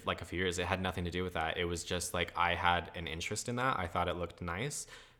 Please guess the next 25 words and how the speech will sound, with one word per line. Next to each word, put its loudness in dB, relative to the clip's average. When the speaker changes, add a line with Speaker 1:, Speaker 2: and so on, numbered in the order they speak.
Speaker 2:
and 0
so 4
therefore 4
I 2
wanted -4
to -12
do -4
it. -6
Speaker 1:
Yeah. 4
Speaker 2:
And 4
there 6
was 4
nothing 0
wrong 2
with -8
it -2
because -4
it's -8
not 0
a -4
bad -4
thing. -6
Speaker 1:
Yeah. 4
Speaker 2:
Like, 2
g-, -8